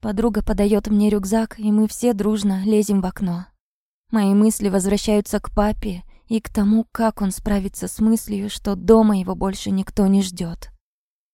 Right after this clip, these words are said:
Что больше некому будет поддевать его и говорить вразрез. Что больше нет той единственной, что спустя более двадцати лет совместной жизни смотрела на него, как влюбленная девчонка.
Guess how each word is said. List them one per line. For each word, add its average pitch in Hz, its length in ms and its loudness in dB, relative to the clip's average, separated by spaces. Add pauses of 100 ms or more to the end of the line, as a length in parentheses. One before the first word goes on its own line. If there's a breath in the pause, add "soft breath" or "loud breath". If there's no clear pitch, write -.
(180)
Что - 220 -6
больше 220 300 2
некому 226 460 4
будет 196 340 0
поддевать 202 640 0
его 190 240 -6
и 214 180 -2
говорить 208 480 2
вразрез. 185 600 -4 (420)
Что - 240 -12
больше 226 360 0
нет 247 480 0
той 220 240 0
единственной, 190 720 -2
что - 240 -12
спустя 226 500 -4
более 208 400 0
двадцати 220 500 -2
лет 220 240 0
совместной 208 540 -2
жизни 196 420 -4 (340)
смотрела 240 580 -2
на 202 100 0
него, 214 320 2
как - 400 -14
влюбленная 208 680 -2
девчонка. - 600 -12